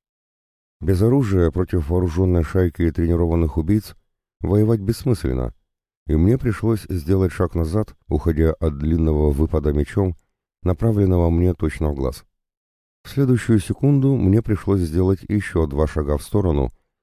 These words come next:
так как Савельев довольно бесцеремонно пихнул меня плечом. Понимаю его. Сейчас, будучи без оружия,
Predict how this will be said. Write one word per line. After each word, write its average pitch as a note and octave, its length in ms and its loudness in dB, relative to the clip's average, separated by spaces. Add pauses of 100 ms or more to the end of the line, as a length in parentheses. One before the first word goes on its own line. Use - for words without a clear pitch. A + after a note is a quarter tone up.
(180)
так F#2 120 0
как F2 180 -4
Савельев F#2 520 2
довольно E2+ 400 2
бесцеремонно E2 800 0
пихнул D#2 380 -2
меня D2+ 200 0
плечом. C#2 440 -4 (680)
Понимаю G2 520 2
его. D2+ 360 -2 (500)
Сейчас, E2+ 460 -2
будучи D2 380 -4
без C#2 160 -2
оружия, D2+ 560 0